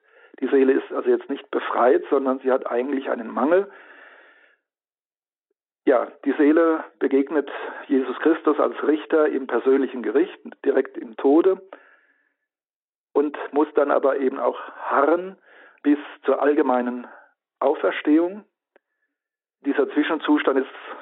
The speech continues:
sehr schwer zu fassen, aber die Menschen hatten schon immer eine Ahnung davon, wobei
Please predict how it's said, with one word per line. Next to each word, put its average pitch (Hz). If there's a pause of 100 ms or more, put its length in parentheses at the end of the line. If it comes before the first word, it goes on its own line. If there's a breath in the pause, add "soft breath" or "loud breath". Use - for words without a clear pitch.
(140)
sehr 139
schwer 139
zu 123
fassen, 165
aber 139
die 135
Menschen 135
hatten 135
schon -
immer 165
eine 123
Ahnung 147
davon, 165 (580 loud breath)
wobei 131